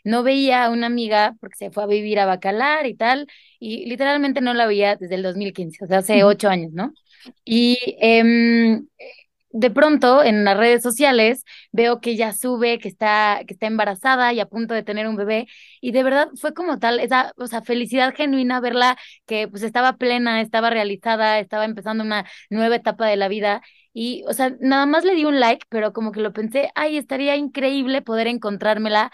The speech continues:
Speaker 1: y platicar",
Speaker 2: Ajá.
Speaker 1: ¿no? Ver qué ha sido de su
Speaker 2: <laughs>
Speaker 1: vida, pero nada más mandé mi like, ya sabes, y ya está. Y,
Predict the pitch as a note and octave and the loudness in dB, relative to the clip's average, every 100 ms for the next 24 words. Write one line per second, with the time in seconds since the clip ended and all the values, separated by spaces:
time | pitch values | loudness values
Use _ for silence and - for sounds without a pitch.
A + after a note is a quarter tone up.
0 | - _ - - G#3+ G#3 A3 B3 C4 G#3+ | -12 _ -14 -2 -2 0 2 4 2 0
1 | G3+ A3+ A#3 G#3+ G#3 A3+ A3 A#3 A3 G3+ | -6 -6 -2 -2 -2 -4 -4 -2 0 0
2 | G3+ G3+ A3+ A#3+ - _ _ _ A#3+ B3 | -2 -4 -2 -2 -4 _ _ _ -4 -4
3 | - - - C#4 F4 F#4 C4+ B3+ B3 C#4+ | -8 -18 -8 -4 -2 -2 -4 -4 0 0
4 | D#4+ D4+ D4 G4 - G#3+ G#3 A3 B3 F#4+ | 0 -2 -2 -4 -8 -10 -8 -2 -2 -4
5 | - A3 A3+ A3+ A#3 - _ _ _ _ | -6 -4 -4 -2 -4 -4 _ _ _ _
6 | _ B3 C4 C#4 | _ 0 2 2